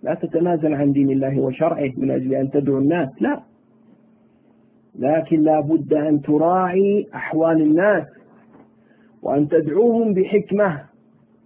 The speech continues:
رفق، دين، بأدب، بخلق، حتى يقبلوا منك. لو كنت فظا غليظ القلب لانفضوا من حولك. ربنا سبحانه وتعالى يقولها لنبيه عليه الصلاة والسلام.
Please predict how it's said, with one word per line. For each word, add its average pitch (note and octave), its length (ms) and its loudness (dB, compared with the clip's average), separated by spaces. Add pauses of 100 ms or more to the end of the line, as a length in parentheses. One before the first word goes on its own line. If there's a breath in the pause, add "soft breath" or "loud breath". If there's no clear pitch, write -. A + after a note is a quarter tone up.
(300)
رفق، - 540 -2 (420)
دين، D#3 440 -2 (880)
بأدب، F3 480 -2 (120)
بخلق، G3 520 0 (840)
حتى D#3+ 240 -8
يقبلوا G#3 500 -4
منك. B3 280 -2 (960 soft breath)
لو B2 120 -6
كنت E3 340 -2
فظا D#3 420 -2
غليظ D#3 480 -2
القلب G3+ 420 -4
لانفضوا G#3+ 580 -2
من C#3 160 0
حولك. A#2 460 -6
ربنا E3 340 -4
سبحانه F3 300 -8
وتعالى F#3 320 -4
يقولها G3 440 -2
لنبيه A3 680 -4 (240)
عليه B2+ 220 -4
الصلاة A2+ 420 -8
والسلام. - 420 -16